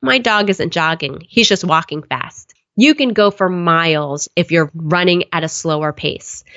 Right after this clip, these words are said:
But for those of you guys out there who are really fast runners, I'm gonna encourage you to take it easy and monitor your dog really carefully. Check their paws, make sure they're not getting sore. And if you are noticing paw abrasions,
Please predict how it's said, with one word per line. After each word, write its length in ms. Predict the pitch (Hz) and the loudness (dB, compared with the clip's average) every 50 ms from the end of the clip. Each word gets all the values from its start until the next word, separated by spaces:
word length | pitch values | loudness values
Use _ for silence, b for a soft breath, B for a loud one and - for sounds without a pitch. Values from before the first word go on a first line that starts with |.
| B B | B B
But 220 | - 208 - - | 0 0 0 2
for 160 | _ 202 190 185 | _ 2 2 2
those 400 | 165 165 220 285 359 381 370 - | 4 4 4 6 6 4 4 2
of 120 | 240 196 | 0 0
you 100 | 208 202 | 2 2
guys 200 | 196 180 175 175 | 2 2 0 0
out 240 | 175 170 175 170 _ | 0 -2 -2 -2 _
there 180 | 170 165 160 | 0 0 0
who 160 | 156 165 175 170 | 0 0 2 2
are 100 | 165 160 | 2 2
really 320 | 160 180 196 196 196 196 | 4 2 4 4 4 2
fast 720 | 185 - - _ _ 247 269 311 381 453 403 - - - | 0 -4 -14 _ _ 2 4 4 4 2 0 -4 -6 -4
runners, 560 | 185 165 160 165 160 160 165 165 165 165 - B B B B _ | -4 -2 0 0 0 0 2 0 0 -2 -4 B B B B _
I'm 140 | - 415 466 | 2 4 6
gonna 140 | 494 453 440 | 6 6 6
encourage 440 | 349 277 - - 208 202 202 196 - | 4 2 0 2 2 2 2 2 0
you 80 | 208 | -2
to 100 | 190 156 | -2 -2
take 280 | 147 - - - 190 - | -4 -2 -2 -2 -2 -2
it 100 | - - | -2 -2
easy 440 | - 175 170 170 156 - 170 165 156 - | 0 2 2 2 4 2 2 2 2 2
and 220 | 180 175 170 165 | 2 2 2 4
monitor 560 | 160 160 165 175 185 196 220 254 262 240 240 220 | 2 2 4 4 6 6 6 4 4 4 4 4
your 160 | 190 180 170 | 4 2 0
dog 400 | 160 - 165 160 160 160 160 156 | 2 0 0 2 2 2 0 -2
really 260 | 156 151 165 156 156 | 0 0 2 2 0
carefully. 600 | 151 - - 147 147 - - 147 143 143 - - - _ _ - | -2 -2 -4 -4 -4 -2 -2 -2 -2 -2 -4 -8 -14 _ _ -2
Check 280 | - - 208 214 - | -2 0 0 0 2
their 100 | 247 233 | 2 2
paws, 600 | 220 - - 196 185 185 185 185 185 185 185 - | 2 2 0 2 2 2 2 2 0 -2 -2 -2
make 220 | 160 156 170 208 208 | -2 0 0 0 0
sure 160 | - - 214 | 0 -2 0
they're 100 | 202 202 | 2 2
not 200 | 202 190 185 190 | 2 0 0 -2
getting 200 | - 180 175 175 | -2 -2 -2 -2
sore. 580 | - - - 175 165 165 160 160 160 160 170 B B B B B - | -4 -2 0 0 0 2 2 2 0 0 -2 B B B B B 0
And 100 | 202 190 | 0 0
if 140 | 190 - | 2 2
you 160 | 196 185 185 - _ | 0 0 0 2 _
are 220 | 190 196 202 208 | 2 2 4 2
noticing 460 | 208 202 185 185 185 170 - 180 165 | 2 2 2 0 0 -2 -4 -6 -6
paw 300 | 156 - - 170 165 170 | -6 -2 0 2 2 2
abrasions, 680 | 165 165 165 160 160 160 156 - 165 156 160 160 156 | 2 2 2 2 2 2 2 2 2 2 0 0 -2